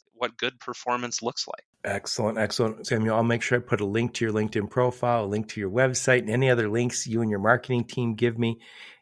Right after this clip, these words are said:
Speaker 2: including you guys, I know, have some reports on where the market's going. And we'll also put a link to Chris Capolis has that podcast. Do you have a, that's Freight Vine. Do you guys do another podcast too?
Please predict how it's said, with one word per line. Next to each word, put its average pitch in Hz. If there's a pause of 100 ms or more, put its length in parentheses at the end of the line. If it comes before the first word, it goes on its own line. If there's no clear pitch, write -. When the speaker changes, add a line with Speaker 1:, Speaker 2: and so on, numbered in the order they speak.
Speaker 2:
including 127
you 104
guys, 104
I 104
know, 98
have 101
some 98
reports 92
on 90
where 98
the 95
market's 98
going. 107 (460)
And 92
we'll 92
also 92
put 95
a 92
link 92
to 90
Chris -
Capolis -
has 95
that 104 (140)
podcast. 110
Do 175
you 202
have 190
a, -
that's 131
Freight 143
Vine. 131
Do 120
you 170
guys 180
do 165
another 143
podcast 147
too? 151